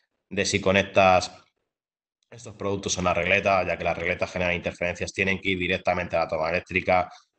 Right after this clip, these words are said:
Muchísimos usuarios no tienen la capacidad de,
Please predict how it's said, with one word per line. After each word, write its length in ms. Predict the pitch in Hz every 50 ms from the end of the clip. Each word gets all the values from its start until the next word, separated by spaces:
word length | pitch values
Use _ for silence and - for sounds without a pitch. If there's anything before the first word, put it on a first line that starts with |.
| _ _ -
Muchísimos 600 | 92 101 104 104 104 - 110 92 110 101 98 98
usuarios 400 | 87 - - 95 95 95 90 -
no 100 | 107 110
tienen 240 | 101 120 110 101 92
la 120 | 92 87
capacidad 560 | 87 87 87 87 85 - 90 92 92 92 90
de, 380 | 85 85 87 85 85 85 -